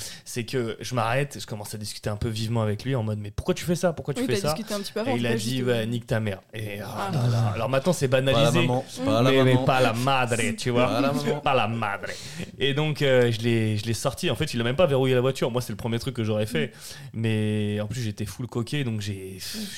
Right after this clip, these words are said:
Speaker 1: j'étais monté son, enfin, sa carrosserie. Enfin, bref. Mais j'avais, euh, vingt et un, vingt-deux ans. Enfin, j'étais un petit con, quoi.
Speaker 3: Oh, le jeune con.
Speaker 1: Ouais, le jeune con. Mais j'étais vénère, en fait. Ce qui m'a sauvé, parce que j'ai rien eu, euh, c'est que, en fait, le mec était complètement coquet, en fait.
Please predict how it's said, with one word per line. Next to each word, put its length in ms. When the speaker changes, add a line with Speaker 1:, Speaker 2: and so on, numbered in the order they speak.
Speaker 1:
j'étais 180
monté 240
son, 580
enfin, 200
sa 160
carrosserie. 400
Enfin, 100
bref. 180
Mais 60
j'avais, 300
euh, 180
vingt 260
et 60
un, 160
vingt-deux 320
ans. 40
Enfin, 200
j'étais 500
un 60
petit 240
con, 200
quoi. 200
Speaker 3:
Oh, 40
le 100
jeune 220
con. 60
Speaker 1:
Ouais, 160
le 100
jeune 200
con. 140
Mais 60
j'étais 180
vénère, 280
en 60
fait. 60
Ce 40
qui 100
m'a 100
sauvé, 220
parce 160
que 80
j'ai 140
rien 180
eu, 160
euh, 280
c'est 220
que, 140
en 80
fait, 180
le 80
mec 200
était 160
complètement 480
coquet, 280
en 60
fait. 220